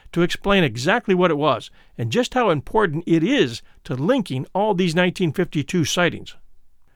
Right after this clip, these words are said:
as well as being able to track the rise in sightings since the detonation of the first atomic bomb, which brought Earth out of the darkness and into the space age as a newborn interstellar entity, so to speak.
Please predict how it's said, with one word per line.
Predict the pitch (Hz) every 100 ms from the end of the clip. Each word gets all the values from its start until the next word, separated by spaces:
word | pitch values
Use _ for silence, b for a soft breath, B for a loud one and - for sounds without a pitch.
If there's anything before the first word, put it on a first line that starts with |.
| -
as | 139 101
well | 143 247 254
as | 117
being | 147 139
able | 165 170
to | 143
track | - 196 220 -
the | 147
rise | 135 185 247 240 180
in | 165
sightings | - 151 131 147 - - -
since | - 202 190
the | 156
detonation | 120 220 180 175 202 -
of | 175 135
the | 131
first | - 214 226 180
atomic | - 190 175 113
bomb, | 107 156 95 - - - b b b
which | 104 120
brought | 147 180 -
Earth | 214 202
out | 180 196
of | 190
the |
darkness | 180 185 175 143 117 - b b
and | 131 131
into | 214 247
the | 180
space | - - 220 -
age | 156 135 127
as | 120
a | 123
newborn | 131 220 196 190 180 -
interstellar | 240 240 233 - 214 208 202 -
entity, | 214 208 139 113 92 - -
so | - 160
to | 135
speak. | - 202 131